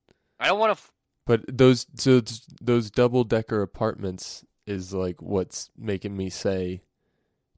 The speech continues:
Speaker 1: Like s-,
Speaker 2: like, New
Speaker 1: like a
Speaker 2: England,
Speaker 1: small New England
Speaker 2: the
Speaker 1: city.
Speaker 2: other direction. And then that also, like, office-y building.
Speaker 1: Yeah.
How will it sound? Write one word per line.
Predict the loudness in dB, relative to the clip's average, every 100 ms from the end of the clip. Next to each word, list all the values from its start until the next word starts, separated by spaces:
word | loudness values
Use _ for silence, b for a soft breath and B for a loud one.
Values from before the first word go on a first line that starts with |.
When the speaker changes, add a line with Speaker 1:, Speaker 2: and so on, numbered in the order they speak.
| -20
Speaker 1:
Like | -20
s-, | -12
Speaker 2:
like, | -10 -8
New | -4 0 0 -2 -8
Speaker 1:
like | -10
a |
Speaker 2:
England, |
Speaker 1:
small | -12 -12 -10 -10
New | -14
England | -14 -4
Speaker 2:
the | -2
Speaker 1:
city. |
Speaker 2:
other | 0 -2
direction. | -2 -4 -6 -10 -14 -14 _ _ b b b b
And | -4 2
then | 2 4
that | 4
also, | 4 2 2 0
like, | 0 2
office-y | 2 2 0 0 -4
building. | 0 0 0 -2 -6 -10
Speaker 1:
Yeah. | -12 -12 -10 -12 -14